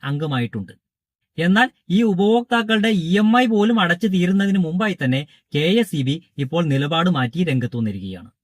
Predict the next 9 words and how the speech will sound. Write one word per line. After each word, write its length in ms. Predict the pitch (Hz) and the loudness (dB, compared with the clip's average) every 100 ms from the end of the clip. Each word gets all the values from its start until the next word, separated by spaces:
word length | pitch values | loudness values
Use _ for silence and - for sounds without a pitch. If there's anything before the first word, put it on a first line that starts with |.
| _ | _
കെ 60 | 165 | 0
എസ് 300 | 190 269 254 | 2 2 2
ഇ 40 | |
ബി 240 | 202 165 226 _ | 0 0 -2 _
ഇപ്പോൾ 340 | 175 180 240 247 | -2 2 2 2
പറയുന്നത് 540 | 196 196 175 135 139 226 _ - | 2 2 0 -2 -4 -6 _ -4
പുരപ്പുറ 420 | 180 226 240 277 | 0 0 0 -2
സോളാർ 360 | 277 196 185 214 | 0 0 2 2
പദ്ധതി 400 | 202 131 127 196 | 0 -4 -2 -4